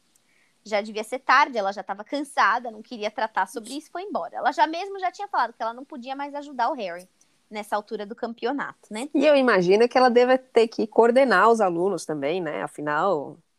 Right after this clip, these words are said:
Speaker 1: Tem isso também, temos lá um fantasma e um humano petrificado, <laughs> bem observado. Não dava pra ela ficar ali com o Harry, né? Tratando
Speaker 2: Uhum.
Speaker 1: das situações dele. Então, o Harry tava lá de todas as salas que ele já tinha visitado no castelo, aquela era, de fato,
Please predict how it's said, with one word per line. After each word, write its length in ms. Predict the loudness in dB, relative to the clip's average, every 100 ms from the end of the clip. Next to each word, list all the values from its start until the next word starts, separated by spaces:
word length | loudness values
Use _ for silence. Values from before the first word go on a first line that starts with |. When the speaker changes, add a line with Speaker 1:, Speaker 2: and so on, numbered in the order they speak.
| -4
Speaker 1:
Tem 340 | -4 -2 -6
isso 160 | -6 -4
também, 340 | -2 -2 -4
temos 340 | -4 -4 -2 0
lá 100 | 0
um 60 | 0
fantasma 520 | -4 2 2 2 -4
e 40 |
um 260 | -10 -10 -8
humano 480 | -2 0 -2 -4 -12 -20 -10
petrificado, 720 | -8 0 -2 0 4 4 2
<laughs> 20 |
bem 200 | -4 -10
observado. 640 | -12 -6 -4 2 2 2 -6
Não 160 | -2
dava 320 | 2 4 2
pra 140 | -2 -8
ela 80 | -8
ficar 240 | _ -10
ali 200 | -10 -16
com 140 | -18 -16
o 20 |
Harry, 380 | -14 -12 -12 -16
né? 140 | -16
Tratando 500 | -12 -10 -8 -6 -4
Speaker 2:
Uhum. 60 | -2
Speaker 1:
das 240 | -2 -4
situações 600 | -8 -8 -6 -6 -10 -10
dele. 260 | -10 -14 -16 _ _ _ _ _ _ 0
Então, 280 | 2 2
o 20 | -4
Harry 360 | -4 -4 -4
tava 260 | -6 -6 -4
lá 100 | -6
de 100 | -8
todas 280 | -12 -12 -12
as 100 | -12
salas 340 | -6 -6 -6 -12
que 80 |
ele 80 | -14
já 160 | -12 -12
tinha 240 | -12 -16
visitado 560 | -14 -14 -4 -2 0 -4
no 100 | -8
castelo, 480 | -8 -6 -2 0 -2
aquela 340 | -4 -2 0
era, 200 | -2 -6
de 220 | -6 -6 -4
fato, 500 | -4 -4 -6 -12